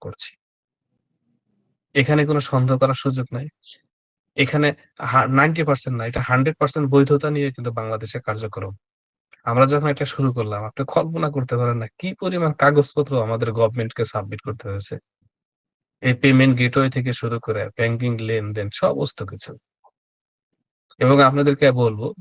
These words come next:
যে খুব শীঘ্রই, আহ, বিদেশ থেকে, বিশেষ করে ভারত থেকে, সৌদি থেকে, ওমান থেকে, বাহরান, তুরস্ক, অনেক দেশে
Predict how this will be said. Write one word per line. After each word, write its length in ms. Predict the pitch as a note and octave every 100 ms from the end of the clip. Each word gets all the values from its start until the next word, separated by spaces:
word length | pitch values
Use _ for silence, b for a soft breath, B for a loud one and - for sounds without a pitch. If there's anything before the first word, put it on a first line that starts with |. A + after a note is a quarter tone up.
| B2+
যে 200 | A2+ A2
খুব 220 | - E3
শীঘ্রই, 520 | - E3 D#3 C#3 G2 - _ b b b b -
আহ, 80 | A#2
বিদেশ 360 | A#2+ C3 C3
থেকে, 260 | - A2+ A2
বিশেষ 260 | A2+ B2 -
করে 180 | A#2
ভারত 320 | A2+ A2 A#2 -
থেকে, 300 | - G#2+ A2 A2+ - b b b -
সৌদি 320 | - C#3 C3
থেকে, 260 | B2+ A#2 A#2
ওমান 280 | A#2 A#2+
থেকে, 300 | A#2+ A2+ A2+ G#2+ - _ _ -
বাহরান, 480 | A#2 A#2 A#2+ A2+ A2
তুরস্ক, 380 | A#2 A#2+ - - A2 - _ b b b b
অনেক 360 | E3 F#3+ F3
দেশে 320 | C#3 B2+ B2